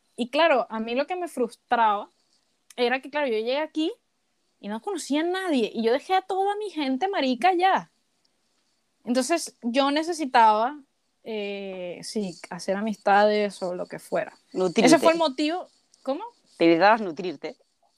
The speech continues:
Speaker 1: Necesitaba gaydad en mi vida.
Speaker 2: Claro, sí.
Speaker 1: Mm, sí, necesita-,
Speaker 2: Gaydad.
Speaker 1: necesi-,
Speaker 2: Mm.
Speaker 1: sí, mm, necesitaba alguien, o sea, gente, gente gay, gente que ve-, fuera, o sea,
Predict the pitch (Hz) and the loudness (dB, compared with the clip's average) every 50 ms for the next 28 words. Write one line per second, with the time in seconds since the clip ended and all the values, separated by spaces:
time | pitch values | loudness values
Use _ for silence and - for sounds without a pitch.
0 | _ - - - - - _ _ _ _ - 240 254 247 254 254 254 254 240 233 | _ -20 -20 -20 -20 -20 _ _ _ _ -6 -6 -4 -2 -2 -2 -2 -2 -2 -2
1 | 262 302 311 285 254 269 240 220 214 202 214 226 220 220 202 208 202 196 190 190 | 0 -2 -2 0 0 2 2 0 0 -2 -4 -4 -4 -4 -6 -8 -10 -10 -12 -12
2 | 185 190 190 185 175 165 147 - _ _ - 233 226 202 175 175 180 - - 254 | -12 -12 -12 -12 -12 -14 -16 -20 _ _ -12 -10 -10 -10 -10 -12 -16 -16 -14 -12
3 | 185 151 226 247 247 233 - - - 285 285 277 262 247 240 247 233 233 208 208 | -8 -4 -2 -2 -2 -2 -6 -8 -4 -2 0 0 0 0 -2 -4 -2 2 2 4
4 | 185 180 180 240 240 - 247 262 247 247 254 247 247 233 220 202 202 196 190 175 | 4 4 4 4 4 4 4 2 0 -2 -2 -4 -4 -6 -8 -8 -8 -8 -6 -4
5 | 294 269 277 254 240 233 185 220 262 262 262 262 254 240 233 220 233 214 226 220 | -2 0 2 2 0 0 -2 0 0 2 2 2 0 0 -2 -4 -6 -8 -10 -4
6 | - 240 240 262 285 294 302 311 311 302 330 349 359 359 247 233 240 - - 254 | -2 2 4 4 6 6 6 4 2 0 -2 -4 -6 -6 -8 -10 -12 -4 -4 -4
7 | 226 - - 269 269 277 285 254 349 359 370 - _ _ _ _ - 269 277 262 | -4 -2 -2 -2 0 0 0 -2 -4 -6 -6 -10 _ _ _ _ -2 -2 0 0
8 | 302 330 269 240 220 262 247 240 220 208 - 254 262 254 339 - 370 277 254 240 | 0 0 0 2 4 4 4 4 2 0 -2 -4 -4 -4 -4 -6 -6 -6 -4 -4
9 | 233 226 214 247 226 202 - - - 262 254 226 - 220 - 254 226 208 | -4 -2 0 0 -2 -2 -4 -4 -2 -2 -2 -2 -4 -6 -2 -2 -2 -2